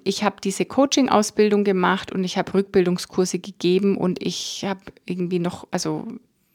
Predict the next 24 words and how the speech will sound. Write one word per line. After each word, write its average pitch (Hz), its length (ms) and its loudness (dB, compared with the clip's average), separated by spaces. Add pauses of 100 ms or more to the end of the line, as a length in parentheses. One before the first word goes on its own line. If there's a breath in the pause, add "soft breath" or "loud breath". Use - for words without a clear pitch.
(120)
da 170 140 6
war 202 100 8
mir 180 140 2
dann 175 160 0
schon 165 160 -2
klar, 175 200 6
ich 202 120 -2
werde 175 200 2
bald 165 220 0
Vollzeit 175 500 0
selbstständig 170 540 -2
sein, 170 260 -2
aber - 200 -4
da 160 120 0
war - 140 -6
alles 170 300 -4
noch, 165 300 -8
ähm, 170 300 -8 (560 loud breath)
noch 180 160 -8
sehr, 175 240 0
sehr - 200 -4
in 175 120 -4
den 165 140 -4
Kinderschuhen. 170 720 -4